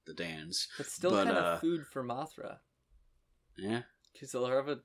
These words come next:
Speaker 1: Yeah.
Speaker 2: is eaten by itself, and then, yeah, anyway.
Speaker 1: <laughs> Um, uh,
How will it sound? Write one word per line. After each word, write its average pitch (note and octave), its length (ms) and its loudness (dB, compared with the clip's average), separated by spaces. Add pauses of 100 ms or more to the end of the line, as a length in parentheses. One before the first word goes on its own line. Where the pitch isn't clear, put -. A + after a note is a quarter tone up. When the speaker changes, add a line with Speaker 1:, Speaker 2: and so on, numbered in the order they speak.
Speaker 1:
Yeah. G2+ 120 -4
Speaker 2:
is B2 140 -10
eaten C#3+ 240 -4
by C3 220 2
itself, C3 540 2
and C3 120 -6
then, C3 140 -6 (140)
yeah, - 260 -4
anyway. - 280 -12
Speaker 1:
<laughs> - 340 -12 (1200)
Um, A#2+ 360 10 (420)
uh, G2+ 500 10